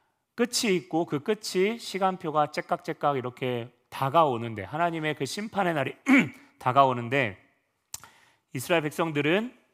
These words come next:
어, 어느 정도 자신들이 맞다고 생각하고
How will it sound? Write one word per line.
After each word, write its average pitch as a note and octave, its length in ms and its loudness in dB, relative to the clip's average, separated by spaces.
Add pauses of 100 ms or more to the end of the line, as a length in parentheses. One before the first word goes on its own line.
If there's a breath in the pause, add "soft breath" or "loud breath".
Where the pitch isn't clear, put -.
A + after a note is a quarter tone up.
(420)
어, A2 480 -4 (200)
어느 E3 300 -2
정도 D#3+ 420 0
자신들이 C#3 500 -4
맞다고 A#2 680 -4 (100)
생각하고 C#3 960 -6